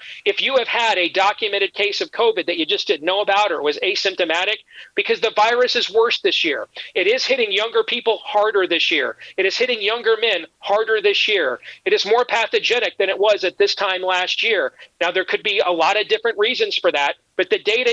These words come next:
is what it is. And so if you have no protection at all, then I think you need to consider that your risk calculation with these vaccines is not the same as it was last year, when maybe you just looked at all that age stratified data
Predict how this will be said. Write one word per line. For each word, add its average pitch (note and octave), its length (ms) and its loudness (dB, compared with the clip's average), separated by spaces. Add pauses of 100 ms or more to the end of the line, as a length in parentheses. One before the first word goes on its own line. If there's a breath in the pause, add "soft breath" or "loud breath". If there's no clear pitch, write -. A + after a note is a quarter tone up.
is A#3+ 200 0
what G#3+ 120 2
it G3+ 100 2
is. F3 340 2
And F3+ 100 -4
so F#3+ 300 2 (280 loud breath)
if B3 220 0
you C#4+ 120 0
have B3 260 0
no G3+ 260 0
protection A3+ 600 -2
at F3 80 2
all, F3 360 2 (360 loud breath)
then G#3 280 0
I F#3+ 140 0
think A3+ 300 -2
you A#3+ 100 -2
need A#3+ 160 -2
to B3+ 120 -2
consider A#3+ 500 0
that F#3 240 0
your G#3 140 0
risk G#3+ 260 0
calculation F#3 680 0
with E3 120 -2
these F#3+ 180 -2
vaccines F#3 720 -2 (180 loud breath)
is E3 160 0
not F3 260 -2
the C4 80 0
same D4+ 300 0
as C#4 140 -2
it G3+ 100 0
was D#3 260 0
last D3+ 360 0
year, C#3+ 280 0 (220 loud breath)
when G3 160 0
maybe A#3 240 -2
you A3+ 120 0
just A3 200 -2
looked B3 140 0
at G#3 60 2
all G#3+ 160 4
that G3+ 180 2
age G#3 400 -2
stratified F#3 720 0
data F3+ 400 0